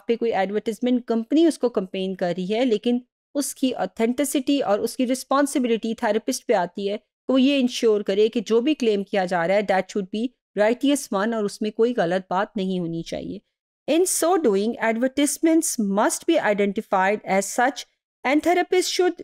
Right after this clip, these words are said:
retain the responsibility of all those things which are engaged to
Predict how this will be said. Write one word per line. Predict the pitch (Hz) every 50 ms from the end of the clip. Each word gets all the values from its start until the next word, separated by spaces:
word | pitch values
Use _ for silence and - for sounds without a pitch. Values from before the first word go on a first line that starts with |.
| - 190 202
retain | 240 240 - 277 277 294 320 370 370
the | 330 285
responsibility | 247 254 247 - - 220 208 202 - 240 196 202 202 202 196 - 226 233
of | 226 226 - _ - - -
all | 220 226 240 285 302
those | 220 208 220 226 240 240 -
things | - 294 294 285 240 185 - - _ _ _ - 226
which | 226 - 269
are | 240 233 - -
engaged | 214 226 226 214 226 233 254 254 - -
to | - 269